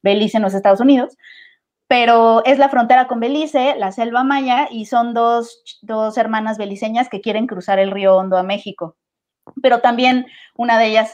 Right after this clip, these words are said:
se encuentra con un grupo de chicleros mayas, que son estos trabajadores que se suben al chico zapote a-, y cosechan, pues, el chicle.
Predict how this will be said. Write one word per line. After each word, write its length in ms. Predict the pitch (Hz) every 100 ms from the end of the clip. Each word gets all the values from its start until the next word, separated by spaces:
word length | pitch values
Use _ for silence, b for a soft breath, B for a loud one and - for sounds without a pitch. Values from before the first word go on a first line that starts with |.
| -
se 80 |
encuentra 400 | 196 196 208 214
con 160 | 214 196
un 80 | 196
grupo 280 | 202 202 202
de 120 | 190
chicleros 760 | - 196 208 208 208 202 196
mayas, 500 | 233 233 220 220 311 -
que 80 |
son 320 | 202 208 214 214
estos 260 | 208 214
trabajadores 480 | 202 185 190 185 196
que 120 | 196
se 120 | 185
suben 260 | 175 196 214
al 100 | 185
chico 260 | 165 185 262
zapote 680 | - - 185 185 208 208 214
a-, 160 | 185 190
y 140 | 196
cosechan, 680 | - 180 202 202 202 185 175
pues, 160 | 180
el 120 | 175 170
chicle. 280 | 247 294